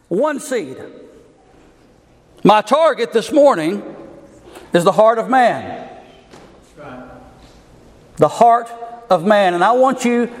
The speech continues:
Speaker 1: to pay attention to what I'm saying. Because if, if this man were here today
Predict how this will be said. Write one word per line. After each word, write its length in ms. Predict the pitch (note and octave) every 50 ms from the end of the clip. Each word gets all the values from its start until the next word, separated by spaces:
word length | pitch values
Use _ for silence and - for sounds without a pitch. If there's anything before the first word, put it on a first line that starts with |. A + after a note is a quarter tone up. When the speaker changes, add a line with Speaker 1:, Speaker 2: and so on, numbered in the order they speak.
| - - -
Speaker 1:
to 80 | - F3+
pay 260 | - A3 A#3+ C4 C#4+
attention 440 | C#4 C#4 - B3 A#3 G#3+ - A#3 G#3
to 60 | G#3+
what 180 | A3 A3 A3
I'm 160 | A3 G#3+ A3 G#3+
saying. 320 | - G3 E3 C#3+ B2 - - - - - - - - - _
Because 240 | - A3 - C4 G#3
if, 500 | A3 - - - - - - - - -
if 640 | A3+ A3+ A3 - - - - - - - - - -
this 380 | - - C#3+ C4 E4 C#4+ -
man 380 | A#3 C#4+ D#4 D#4 D#4+ D#4+ D#4 D4
were 140 | C#4+ C4+ B3
here 180 | C#4 D4+ D#4
today 800 | - - D4 C4 A#3+ A#3 F3 D3+ D#3 D#3 D#3+ E3+ - - - -